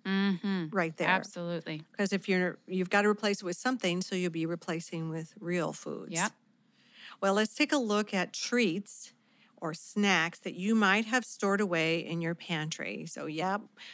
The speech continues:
Speaker 2: go in there, turn on the light, let's take a peek.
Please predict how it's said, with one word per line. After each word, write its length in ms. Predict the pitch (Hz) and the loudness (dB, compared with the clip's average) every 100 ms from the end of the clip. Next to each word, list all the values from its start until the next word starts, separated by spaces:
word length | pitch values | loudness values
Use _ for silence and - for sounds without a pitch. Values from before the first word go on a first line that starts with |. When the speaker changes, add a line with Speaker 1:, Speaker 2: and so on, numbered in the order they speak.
| - | -10
Speaker 2:
go 220 | - 160 226 | -2 2 4
in 220 | 226 214 | 4 4
there, 640 | 202 196 190 190 185 185 | 4 4 4 4 2 0
turn 220 | - 156 | -2 -2
on 140 | 180 202 | 2 2
the 80 | |
light, 560 | 226 202 185 185 180 180 | 2 2 2 2 0 0
let's 220 | 180 180 | -2 -2
take 180 | - 180 | -2 -6
a 60 | - | -4
peek. 460 | 180 156 - - | -4 -4 -6 -18